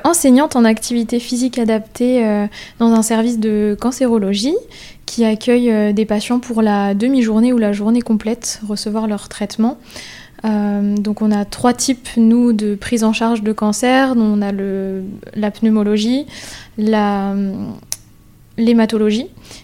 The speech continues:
et puis les cancers digestifs. Euh, mon rôle principal, moi, c'est de promouvoir auprès des patients, euh,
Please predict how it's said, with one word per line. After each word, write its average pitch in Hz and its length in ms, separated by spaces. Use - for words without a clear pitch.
et 226 120
puis 233 200
les 220 240
cancers 214 360
digestifs. 208 640
Euh, 208 500
mon 240 220
rôle 262 240
principal, 247 640
moi, 240 220
c'est 240 140
de 196 80
promouvoir 247 680
auprès 208 260
des 202 140
patients, 226 480
euh, 202 300